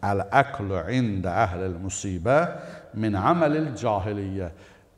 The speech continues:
Müsibət başına gələn adamın yanında yemək yemək cahil,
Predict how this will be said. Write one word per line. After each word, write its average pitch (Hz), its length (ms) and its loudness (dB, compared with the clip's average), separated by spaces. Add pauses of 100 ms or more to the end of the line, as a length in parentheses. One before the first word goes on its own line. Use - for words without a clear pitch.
(100)
Müsibət 131 840 0
başına 110 400 0
gələn 113 440 2
adamın 104 300 -2
yanında 104 520 2
yemək 101 500 0 (200)
yemək 120 380 4 (840)
cahil, 113 460 4